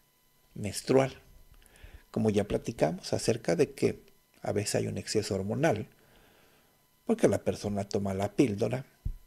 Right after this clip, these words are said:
o porque está cerca de la menstruación, o porque tuvo un pro-,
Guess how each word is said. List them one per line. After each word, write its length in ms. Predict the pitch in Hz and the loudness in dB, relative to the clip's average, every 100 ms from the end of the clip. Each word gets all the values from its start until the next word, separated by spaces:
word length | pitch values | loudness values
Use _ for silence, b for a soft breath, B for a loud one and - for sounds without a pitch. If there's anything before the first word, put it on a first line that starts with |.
| - - | -20 -10
o 160 | - 117 | -6 -4
porque 200 | 104 104 | -4 -4
está 200 | - 110 | -2 0
cerca 280 | 107 - 104 | -2 -2 -2
de 100 | 107 | -2
la 100 | 104 | -4
menstruación, 880 | 101 - - 104 - 147 131 175 - b b b b b b | -6 -4 -2 0 2 2 2 -6 -12 b b b b b b
o 140 | - 104 | 0 4
porque 240 | 104 107 | 4 4
tuvo 320 | - 110 110 | -2 -2 -2
un 160 | 107 113 | -4 -6
pro-, 160 | - | -6